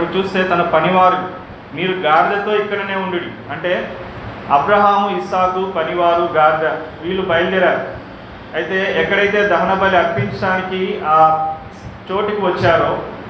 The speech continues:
ఆ చోటికి వచ్చిన తర్వాత అబ్రహాం ఏమని చెప్తున్నాడు? "మీరు ఇక్కడే ఆగిపోండి, మీరు ఇక్కడే ఉండండి, నేను నా కుమారుడు వెళ్ళి దేవునికి మొక్కి వస్తాం" అని చెప్పేసి,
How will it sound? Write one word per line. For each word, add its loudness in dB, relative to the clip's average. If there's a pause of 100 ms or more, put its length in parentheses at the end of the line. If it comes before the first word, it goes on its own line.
(160)
ఆ 0
చోటికి 0
వచ్చిన 2
తర్వాత 4
అబ్రహాం 2
ఏమని -6
చెప్తున్నాడు? -2 (1120)
"మీరు 4
ఇక్కడే 4
ఆగిపోండి, 2 (180)
మీరు -10
ఇక్కడే -2
ఉండండి, -2
నేను 0
నా 2
కుమారుడు 2
వెళ్ళి 0 (760)
దేవునికి 2
మొక్కి 2
వస్తాం" 2 (500)
అని -4
చెప్పేసి, 0